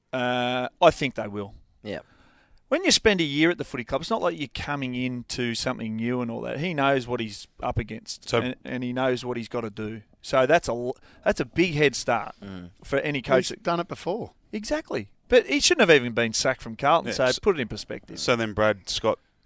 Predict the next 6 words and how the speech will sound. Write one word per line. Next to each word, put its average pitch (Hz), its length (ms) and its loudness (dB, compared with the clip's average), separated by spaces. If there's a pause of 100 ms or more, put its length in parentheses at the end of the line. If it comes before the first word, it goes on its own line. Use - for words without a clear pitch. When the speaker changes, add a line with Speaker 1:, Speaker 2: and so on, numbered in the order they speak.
(140)
Speaker 3:
is - 160 -6
jobless. - 460 -2 (720)
Speaker 1:
Unless 127 440 0
Speaker 2:
A 92 80 4
F - 120 -4
L. 90 180 -4